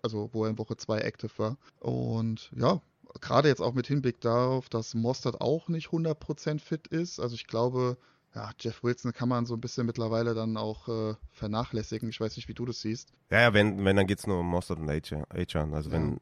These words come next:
Speaker 2: gut, wenn einer von den beiden ausfällt, dann könnte man mit Jeff Wilson rechnen, aber ich denke auch, ich habe auch bei den Starts gesagt, ihr sollt beide Dolphins Running Backs aufstellen.
Speaker 1: Ja, ich denke auch. Also bei beiden wirst du wahrscheinlich diese Woche nicht viel verkehrt machen.
Speaker 2: Okay,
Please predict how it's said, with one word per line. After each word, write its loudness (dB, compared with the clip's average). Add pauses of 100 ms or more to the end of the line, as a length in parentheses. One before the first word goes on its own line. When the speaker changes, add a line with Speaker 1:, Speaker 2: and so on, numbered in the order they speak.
(140)
Speaker 2:
gut, -2
wenn 4
einer 6
von 2
den 4
beiden 6
ausfällt, 2
dann 0
könnte -4
man 2
mit -4
Jeff -4
Wilson -4
rechnen, -2
aber 0 (440)
ich -18
denke -2
auch, -4
ich -6
habe 2
auch 0
bei 2
den 2
Starts 2
gesagt, 0
ihr -2
sollt -2
beide 4
Dolphins -2
Running -2
Backs -8
aufstellen. -10 (200)
Speaker 1:
Ja, 2
ich -6
denke -2
auch. -2
Also -6 (280)
bei -4
beiden -2
wirst -4
du -4
wahrscheinlich -2
diese -4
Woche 0
nicht -2
viel -4
verkehrt -8
machen. -10 (260)
Speaker 2:
Okay, -2